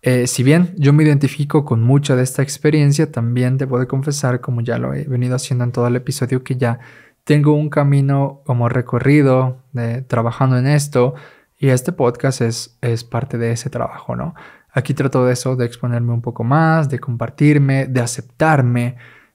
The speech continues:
de confiar más en mí, y aún estoy, eh, aún hay mucho por resolver,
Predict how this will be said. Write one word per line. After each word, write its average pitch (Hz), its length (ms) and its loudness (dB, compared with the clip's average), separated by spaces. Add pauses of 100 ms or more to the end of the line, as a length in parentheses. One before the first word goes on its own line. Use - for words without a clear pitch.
de 123 200 0
confiar 135 400 2
más 139 200 2
en 120 140 0
mí, 147 400 0
y 120 560 0
aún 147 540 2
estoy, 123 720 0 (420)
eh, - 160 -10
aún 165 220 4
hay 185 180 2
mucho 165 260 0
por - 140 0
resolver, 131 480 2